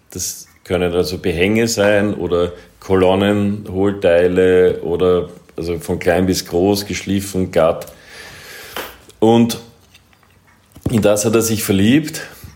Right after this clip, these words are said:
und hat dort wirklich, hat tagelang verbracht im Keller.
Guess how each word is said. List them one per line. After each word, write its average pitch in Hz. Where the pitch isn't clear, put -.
und 113
hat 104
dort 104
wirklich, 107
hat 98
tagelang 87
verbracht 76
im 90
Keller. 82